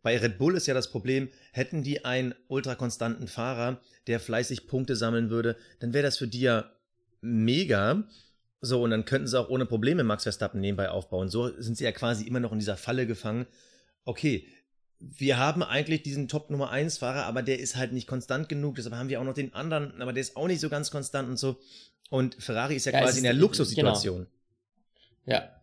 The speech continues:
Speaker 2: die sind wirklich in der Luxussituation. Da gebe ich dir vollkommen recht. Nee, das ist auf jeden Fall eine solide Sache und ich kann mir auch nicht vorstellen, dass da irgendwie dem groß was im Wege stehen würde. Ähm, wir hatten es ja letztes Jahr schon irgendwie fast befürchtet und drüber gesprochen. Jetzt ist es dieses Jahr, glaub ich, echt final,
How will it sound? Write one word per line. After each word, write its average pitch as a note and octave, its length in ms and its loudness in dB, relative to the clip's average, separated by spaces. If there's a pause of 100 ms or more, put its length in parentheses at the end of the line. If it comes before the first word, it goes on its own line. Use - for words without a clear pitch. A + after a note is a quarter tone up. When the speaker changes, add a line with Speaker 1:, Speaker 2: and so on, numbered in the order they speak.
Speaker 2:
die B2+ 120 0
sind D3+ 100 2
wirklich C#3 180 0
in B2 40 -2
der A2+ 80 0
Luxussituation. G#2 760 -6
Da A#2+ 60 -4
gebe B2+ 120 0
ich C3 40 -4
dir C3 80 -6
vollkommen B2+ 260 0
recht. A2+ 220 -2
Nee, A#2 180 0 (240)
das B2 140 2
ist C#3 80 0
auf C#3 120 2
jeden D#3 160 2
Fall D#3+ 120 2
eine C#3+ 120 4
solide C3+ 280 2
Sache C3 240 2
und C#3 80 2
ich B2+ 140 0
kann C3+ 100 -2
mir C3 120 2
auch C3 60 -6
nicht C3+ 140 0
vorstellen, C3 240 -2
dass B2 100 -2
da - 60 -6
irgendwie B2+ 200 -2
dem A#2+ 120 0
groß B2+ 220 -2
was B2 140 -4
im A2 100 -8
Wege C3+ 200 2
stehen C#3 300 0
würde. C#3 300 6 (640)
Ähm, B2 580 6 (680)
wir A#2+ 180 2
hatten C3 180 0
es B2+ 100 0
ja B2+ 80 6
letztes C3 260 4
Jahr C#3+ 120 2
schon C#3 180 0
irgendwie C#3 200 0
fast C3 220 -2
befürchtet C#3 440 -2
und C3 100 0
drüber C3 160 0
gesprochen. B2+ 420 0
Jetzt - 360 -4
ist A#2+ 180 -8
es A#2 100 -8
dieses B2 300 -4
Jahr, A#2 100 2
glaub G#2+ 180 0
ich, A2 100 -6
echt A2 160 -8
final, A#2+ 500 0